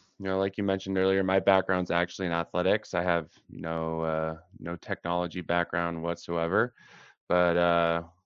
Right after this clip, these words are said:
right after, well, let me, yeah. So, yeah, my background's in athletics. Uh, went to the University of Arizona, played football. After, uh, college, I was lucky enough to go to the N F L. Um, got to chase out my ho-,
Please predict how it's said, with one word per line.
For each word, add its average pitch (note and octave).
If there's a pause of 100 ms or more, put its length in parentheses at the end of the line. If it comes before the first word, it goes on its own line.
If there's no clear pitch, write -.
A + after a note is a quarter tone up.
(500)
right G2
after, G2+
well, F#2+
let F2
me, F#2+
yeah. E2+ (260)
So, F#2+
yeah, F#2+
my F2 (160)
background's F#2
in F2
athletics. F2+
Uh, E2+
went E2+
to F2+
the F2
University F2
of E2+
Arizona, E2+
played E2
football. E2+
After, E2+
uh, E2 (420)
college, G2
I -
was F2+
lucky G2
enough F2+
to -
go F#2
to F2+
the F2+
N F2
F E2+
L. F2+ (500)
Um, E2 (180)
got A2
to G#2
chase G#2
out F2
my F2+
ho-, F#2